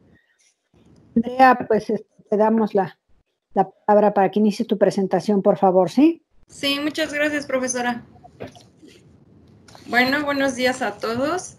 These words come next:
Speaker 2: El día de hoy voy a presentar mi avance de tesis titulado Sistema para la Detección y Monitoreo de Actividad Física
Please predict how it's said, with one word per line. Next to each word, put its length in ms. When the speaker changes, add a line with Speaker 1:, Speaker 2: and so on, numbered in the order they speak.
Speaker 2:
El 260
día 160
de 160
hoy 480
voy 300
a 80
presentar 440
mi 80
avance 280
de 100
tesis 400
titulado 480
Sistema 640
para 180
la 140
Detección 640
y 60
Monitoreo 540
de 60
Actividad 480
Física 600